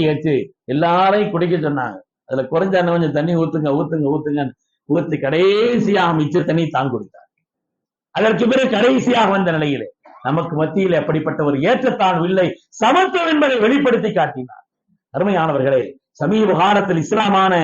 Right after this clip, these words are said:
யாருடைய வரலாற்றை எடுத்து பார்த்தாலும் சரி, யாருடைய வரலாற்றை எடுத்து பார்த்தாலும்,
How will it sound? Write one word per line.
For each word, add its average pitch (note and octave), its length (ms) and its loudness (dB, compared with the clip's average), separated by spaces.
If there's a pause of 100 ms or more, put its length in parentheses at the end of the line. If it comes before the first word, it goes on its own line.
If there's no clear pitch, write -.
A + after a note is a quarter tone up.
(260)
யாருடைய D4+ 680 2
வரலாற்றை C4 480 2
எடுத்து A3 300 2
பார்த்தாலும் F3+ 580 0
சரி, B2 160 -4 (600)
யாருடைய D4+ 640 0
வரலாற்றை B3 460 2
எடுத்து G#3 280 2
பார்த்தாலும், D#3+ 580 0